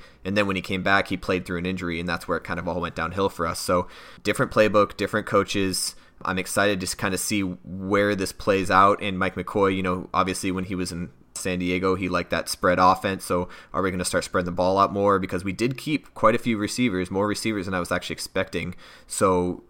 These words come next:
but we also have four amazing running backs, and let's not count out that we just picked up Jamaal Charles in this offseason. So in the, in the few preseason snaps that we saw him get, he looks like old Kansas City Jamaal Charles, just running over people.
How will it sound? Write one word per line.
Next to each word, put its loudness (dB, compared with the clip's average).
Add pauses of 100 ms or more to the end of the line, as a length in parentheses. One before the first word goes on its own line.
(500)
but 4
we 4
also 4
have 4
four 2
amazing -2
running -2
backs, -6
and -6
let's -4
not -2
count -4
out -2
that -4
we -6
just -10
picked -6
up -2
Jamaal -4
Charles 6
in -4
this -2
offseason. 0
So 0 (360)
in -4
the, -6 (220)
in -4
the -4
few 0
preseason 2
snaps 0
that -4
we 0
saw 4
him -2
get, 0
he 2
looks -2
like 2
old 0
Kansas -4
City -2 (280)
Jamaal 0
Charles, 4
just -8
running 2
over 2
people. -2